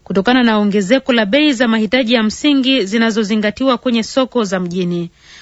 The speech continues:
Kutokana na hali hii, waendeshaji wa kutuma pesa kupitia simu za mkononi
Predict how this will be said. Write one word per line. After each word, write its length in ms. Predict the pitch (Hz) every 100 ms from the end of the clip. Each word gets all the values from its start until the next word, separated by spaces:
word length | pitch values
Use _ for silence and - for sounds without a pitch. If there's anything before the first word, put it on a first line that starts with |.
| - _
Kutokana 320 | 220 254 403
na 140 | 370 269
hali 220 | 240 233
hii, 480 | - 320 311 302 -
waendeshaji 600 | 220 220 220 - 269 233
wa 200 | 247 220
kutuma 460 | - 233 277 254 220
pesa 400 | 262 254 - 233
kupitia 540 | 214 226 196 247 214 - - -
simu 320 | - 277 254
za 140 | 214 214
mkononi 640 | - 220 247 240 240